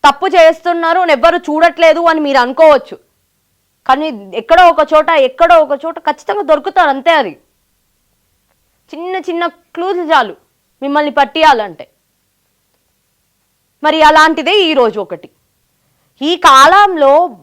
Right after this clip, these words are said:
ఆ, చాలా వరకు ఈ కా-, ఈ మధ్య కాలాలలో చూస్తున్నాము, పిల్లల్ని చంపేయడాలు, పిల్లల్ని చంపేయడాలు. రీసెంట్గా కూడా ఒక ఇద్దరు పిల్లల్ని చంపేసింది వాళ్ళ అమ్మ,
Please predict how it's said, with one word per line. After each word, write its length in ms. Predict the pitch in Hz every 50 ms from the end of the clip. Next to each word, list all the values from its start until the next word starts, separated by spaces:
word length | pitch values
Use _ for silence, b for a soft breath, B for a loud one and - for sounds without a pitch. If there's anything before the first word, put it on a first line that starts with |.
| _ - 220
ఆ, 240 | 269 294 311 294
చాలా 520 | 247 196 - - 247 - 185 240 294 330 330
వరకు 460 | 330 311 294 302 - 277 254 233 220
ఈ 280 | 202 190 208 233 269 247
కా-, 300 | - 269 240 220 202 240
ఈ 40 |
మధ్య 260 | 254 233 196 175 - 302
కాలాలలో 500 | 302 330 320 311 311 302 294 294 285 269
చూస్తున్నాము, 680 | 214 247 247 226 _ - 277 269 277 285 330 403 403 b b b b b -
పిల్లల్ని 400 | 240 226 247 285 294 311 311 302
చంపేయడాలు, 600 | 269 285 277 254 285 294 285 285 277 294 330 370
పిల్లల్ని 520 | 359 - 339 302 311 311 285 277 269 254
చంపేయడాలు. 720 | 240 254 226 214 208 185 202 190 185 180 165 160 151 151 156 b b b b
రీసెంట్గా 440 | 269 285 302 392 359 359 370 359 330
కూడా 200 | 285 320 349 349
ఒక 120 | 320 -
ఇద్దరు 200 | 294 226 294 294
పిల్లల్ని 380 | 294 302 277 277 302 320 349 370
చంపేసింది 600 | 339 349 311 294 - 330 349 285 370 339 311 294
వాళ్ళ 200 | 269 247 247 240
అమ్మ, 260 | 226 233 269 294 -